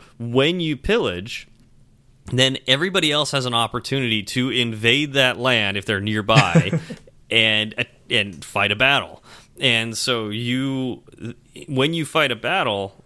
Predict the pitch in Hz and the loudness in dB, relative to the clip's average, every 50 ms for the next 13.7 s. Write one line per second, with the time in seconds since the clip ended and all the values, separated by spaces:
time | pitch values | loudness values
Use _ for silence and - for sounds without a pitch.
0 | - - 120 127 143 160 185 190 160 147 147 147 135 131 123 107 113 120 117 117 | -12 -6 -2 2 2 2 2 0 0 0 0 0 0 -4 -6 -2 0 2 2 2
1 | 117 - - - - 110 95 92 - - 147 185 151 92 87 87 90 95 104 107 | 0 -2 -4 -4 -2 -2 -4 -4 -4 -4 -2 -2 -2 -2 -4 -8 -6 -2 -2 -2
2 | 107 82 110 - - - 208 165 123 127 123 120 120 127 113 - - 120 107 104 | -2 -2 -6 -6 -4 -2 -2 0 2 4 2 2 2 -2 -4 -4 -4 -2 -2 -2
3 | 98 98 - 101 95 92 90 - - - 95 87 90 92 - - 87 95 92 92 | -4 -4 -2 0 0 0 -2 -4 -4 -4 -4 -4 -4 -6 -8 -10 -8 -8 -8 -6
4 | 95 95 - - 101 98 90 - 90 90 87 - - - - 104 92 92 90 - | -6 -6 -6 -4 -4 -4 -2 0 -2 -2 -2 -6 -16 -12 -10 -6 -4 2 2 2
5 | - 87 175 240 226 - - 202 - - 170 175 165 156 151 151 117 107 98 190 | 4 4 4 4 4 4 0 -2 2 6 6 6 8 6 4 4 4 4 4 4
6 | 175 156 190 196 196 196 190 185 180 180 170 160 165 160 156 156 - 180 160 139 | 6 8 10 10 10 10 8 6 4 2 4 6 6 6 6 6 6 4 4 6
7 | - - 135 117 - 127 127 131 135 139 147 147 139 135 135 139 139 139 147 120 | 6 4 4 4 4 4 4 4 4 4 2 2 4 4 6 6 6 6 4 4
8 | 107 139 139 139 139 139 139 139 131 135 139 143 170 165 - - _ _ _ - | 4 6 6 8 8 8 6 4 4 4 4 4 4 2 -2 -16 _ _ _ -6
9 | - 135 156 156 117 95 90 85 90 90 135 143 - - 135 147 170 175 170 170 | 0 4 6 6 6 4 2 -2 -2 0 0 0 2 2 2 2 2 2 0 -2
10 | - - 170 156 147 - 147 135 131 139 135 131 120 - 131 123 127 - 135 123 | -2 0 0 0 0 0 -2 -2 -2 -2 -4 -4 -2 0 2 2 2 0 0 0
11 | 123 120 117 110 107 110 117 117 120 123 127 131 117 104 107 113 113 104 101 101 | 2 2 0 -2 -2 0 2 2 2 0 0 -2 -4 -2 -2 -2 -2 -2 -2 -2
12 | 101 98 95 120 165 156 107 90 85 - - - - - - - - _ _ - | -2 -2 0 0 0 0 0 -2 -6 -10 -14 -20 -20 -20 -20 -20 -20 _ _ -16
13 | - - - 113 104 123 160 180 143 120 85 76 78 | -8 -2 0 2 4 4 4 2 2 0 -6 -8 -10